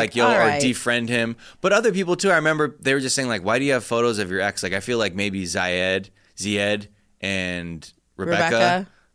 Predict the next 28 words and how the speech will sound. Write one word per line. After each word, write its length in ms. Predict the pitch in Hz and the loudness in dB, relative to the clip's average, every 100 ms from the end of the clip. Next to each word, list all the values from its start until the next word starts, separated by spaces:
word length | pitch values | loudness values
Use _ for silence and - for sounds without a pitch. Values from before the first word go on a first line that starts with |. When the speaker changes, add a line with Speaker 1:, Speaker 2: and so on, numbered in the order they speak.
| _ _ | _ _
Speaker 2:
you 140 | - 190 | -2 2
Speaker 1:
Oh, 40 | |
Speaker 2:
know? 40 | 190 | 4
Speaker 1:
yeah, 220 | 190 180 | 4 2
yeah. 240 | 180 160 | 2 0
He 120 | 160 160 | -2 -2
was 160 | 160 | -2
like, 200 | 160 151 | -4 -2
"Rebecca, 340 | 156 170 170 156 | -2 -2 -2 -6
g-, 240 | 156 156 | -6 -6
get 140 | 156 | -2
rid 180 | 156 156 | -2 -2
of 80 | 143 | -4
that 120 | - | -8
shit." 220 | - - 95 | -10 -6 -2
Speaker 2:
Yes, 340 | 87 - - | -2 -4 -4
and 180 | 90 90 | -4 -4
you're 80 | 85 | -4
so, 360 | - 87 78 - - | -4 -4 -6 -16 -12
uh, 140 | 85 | -10
delicious, 440 | 80 80 80 - 73 | -10 -10 -10 -12 -14
beautiful. 480 | 71 - - 80 - _ _ - | -14 -14 -16 -18 -20 _ _ -16
Speaker 1:
<laughs> 380 | 202 214 _ - | -12 -12 _ -6
Speaker 2:
Or 160 | - | -4
whatever 300 | 80 80 73 | -2 -2 -4
his 180 | 80 71 | -6 -6
Speaker 1:
Such 540 | - 87 - 185 - - | -6 -4 -2 -2 -2 -4
beautiful. 640 | 185 170 156 - 156 | 0 0 -2 -2 -4